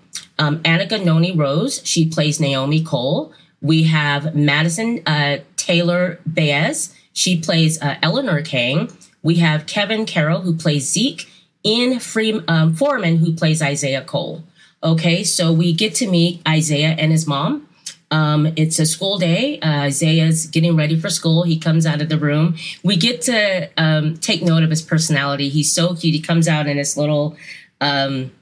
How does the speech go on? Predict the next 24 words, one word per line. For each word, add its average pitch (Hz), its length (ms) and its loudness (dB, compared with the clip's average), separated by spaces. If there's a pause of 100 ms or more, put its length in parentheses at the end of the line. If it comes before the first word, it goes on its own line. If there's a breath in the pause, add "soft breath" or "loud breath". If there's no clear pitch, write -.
(360)
uh, 123 240 -2
suit - 340 0
jacket, 123 580 -4
you 147 140 2
know, 131 460 -2
and 139 440 -2 (300 loud breath)
it 165 80 2
has 175 300 0
many 151 200 2
different 147 380 -4
pockets - 400 -4
in 135 140 -2
it. 135 100 -2
And 139 100 -2
he's, 147 220 2
like, 127 180 -4
ready 131 220 -2
to 147 80 -2
go. 135 240 -2
And 147 140 0
mom's 143 340 -2
like, 151 220 -2
"You 165 80 4
know, 160 400 4